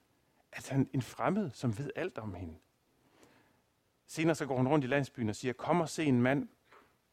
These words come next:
som har fortalt mig alt, hvad jeg har gjort." Nu sagde jeg til at begynde med, at, at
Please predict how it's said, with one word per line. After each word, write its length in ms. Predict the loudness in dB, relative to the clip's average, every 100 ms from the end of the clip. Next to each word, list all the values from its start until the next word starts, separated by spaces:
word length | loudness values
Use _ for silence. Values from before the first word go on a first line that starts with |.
| _ _ _ _
som 220 | -10 -6
har 80 | -6
fortalt 360 | -6 -2 0 0
mig 140 | -4
alt, 400 | -6 -8 -12 -20 _
hvad 120 | -10
jeg 80 | -10
har 60 | -10
gjort." 460 | -4 -2 -2 -6 _ _ _ _ _ _ _ _ _ _ _ _ _ -20 -20 -6
Nu 80 | -2
sagde 240 | 0 2 2
jeg 140 | 2
til 260 | -2 -6 -2
at 280 | 0 0 -4
begynde 380 | -6 2 4 4
med, 140 | 4
at, 340 | 2 0 -2 -10
at 140 | -12